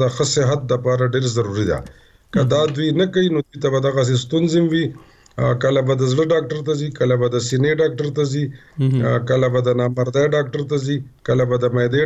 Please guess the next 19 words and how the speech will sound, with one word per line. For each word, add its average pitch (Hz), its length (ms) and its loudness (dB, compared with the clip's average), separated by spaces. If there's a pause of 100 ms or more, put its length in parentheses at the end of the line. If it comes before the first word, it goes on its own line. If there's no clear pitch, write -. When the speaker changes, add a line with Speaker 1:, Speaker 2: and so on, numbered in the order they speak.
Speaker 1:
ډاکټر 147 320 -4
ته 151 140 -6
ځي. 165 80 -6 (340)
Speaker 2:
مهم. 135 220 0
Speaker 1:
نو 139 80 2 (120)
باید 175 220 2 (100)
د - 20 2 (160)
دوی 175 140 -2
که - 200 -10
اوور 143 200 2 (100)
ټایم 190 240 2
کوي، 190 160 0
نو 151 80 2
هغه 143 160 2
اوور 143 160 2 (100)
ټایم 160 140 0 (100)
دې 139 80 0 (100)
کم 135 140 0 (100)
کړي. 80 160 -12